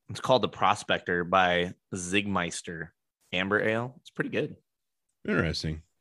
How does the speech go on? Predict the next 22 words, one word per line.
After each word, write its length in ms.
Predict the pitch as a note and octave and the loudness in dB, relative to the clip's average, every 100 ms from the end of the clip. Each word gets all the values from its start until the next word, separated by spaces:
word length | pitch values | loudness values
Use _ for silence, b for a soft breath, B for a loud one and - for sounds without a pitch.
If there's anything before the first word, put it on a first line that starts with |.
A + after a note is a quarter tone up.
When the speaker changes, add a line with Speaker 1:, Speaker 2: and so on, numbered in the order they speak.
| _ | _
Speaker 1:
Yeah. 320 | G#2+ G#2+ F2+ E2 - - | 0 2 2 -2 -8 0
I 60 | |
don't 80 | C#3+ | 2
know 60 | D#3 | 2
what 100 | A#2+ | 2
that 140 | A#2 | 2
had 120 | B2 A2+ | 2 0
to 60 | |
do 80 | A2 | 0
with 120 | G#2 - - | 0 -4 -4
broad 300 | G#2+ G2 G2+ | 4 6 6
and 120 | F2 | 2
free 140 | G#2 F#2 | -6 -8
speech, 360 | - G2 - | -2 -2 -2
but 80 | F#2+ | -6
I'm 80 | F#2 | -6
trying 260 | E2+ G2 F2+ | -4 -4 -6
it 80 | - | -12
and 80 | F2+ | -14
it 40 | |
tastes 160 | F#2 - | -14 -12
good. 180 | F#2+ | -14